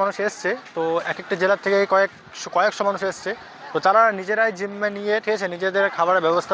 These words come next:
তারা করছে, কারণ এত মানুষের খাবার তো আর ইজতেমা কমিটির তরফ থেকে দেওয়াটা সম্ভব নয়। সেক্ষেত্রে তারা নিজেরাই কিন্তু গ্যাস, চুলো এনে ইত্যাদি তারা এনে কিন্তু নিজেদের খাওয়া দাওয়ার ব্যবস্থা করছে। এই দেখতে পাচ্ছেন আপনারা, এনারা কাজ করছেন এখানে এবং এখানেই খাওয়া দাওয়ার ব্যবস্থা তারা নিজেরাই করে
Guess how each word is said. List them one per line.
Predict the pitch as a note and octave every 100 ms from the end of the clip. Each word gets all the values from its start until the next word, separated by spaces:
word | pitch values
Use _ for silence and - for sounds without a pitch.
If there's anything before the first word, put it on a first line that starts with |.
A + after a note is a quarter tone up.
| F3+
তারা | F3+ E3+
করছে, | E3+ - F3+ - - - -
কারণ | D3+ E3 D3+ D3
এত | D3 F3+
মানুষের | F#3 G3 F#3+
খাবার | F#3 F#3
তো | F#3+ F#3+
আর | F3
ইজতেমা | - F#3
কমিটির | F3+ F3+ F3+
তরফ | F3+ -
থেকে | F3 F3
দেওয়াটা | F3 F3+ -
সম্ভব | F#3 F#3 E3
নয়। | G3+ - - - -
সেক্ষেত্রে | F3+ G3 G3+ G3+
তারা | F#3+
নিজেরাই | F3 F#3+ G3 F#3+
কিন্তু | F3+ F3 E3
গ্যাস, | E3+ F3 -
চুলো | F3 F3 F3
এনে | E3+ F#3 - - - -
ইত্যাদি | F3+ F3+
তারা | F#3 F#3
এনে | F3 F3
কিন্তু | F3+ F3+ E3
নিজেদের | F3 F3+
খাওয়া | D3+ D#3+
দাওয়ার | D3+
ব্যবস্থা | C#3+ - B2+
করছে। | A#2 - C#3+
এই | F3+
দেখতে | F3
পাচ্ছেন | F#3 E3+ E3
আপনারা, | E3 D#3+ F3+ - - -
এনারা | D#3+ E3 E3 D#3+ -
কাজ | D#3+ E3
করছেন | F#3 F3+ F3+
এখানে | E3 E3 G#3+
এবং | D#3+ D#3
এখানেই | D3+ D#3+ D#3+
খাওয়া | D3 D3+
দাওয়ার | D#3 D#3
ব্যবস্থা | D3+ D#3+
তারা | D#3
নিজেরাই | C#3+ D3+
করে | D3+